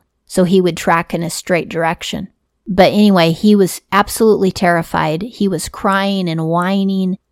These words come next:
and sitting in front of me and trying to sit on my feet, trying to get me to stop walking. So I knew clearly that an extremely dangerous person was approaching us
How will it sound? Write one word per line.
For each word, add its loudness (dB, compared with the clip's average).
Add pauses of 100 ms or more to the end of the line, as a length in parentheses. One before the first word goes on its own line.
(140)
and 0
sitting 2
in -2
front 0
of -2
me -6
and -2
trying 0
to -2
sit -2
on -2
my -4
feet, -6
trying 0
to -2
get 0
me -4
to -4
stop -4
walking. 0 (280)
So 2
I 4
knew 2
clearly 0 (120)
that 4
an 0
extremely 0
dangerous -4
person -2
was 0
approaching -2
us -8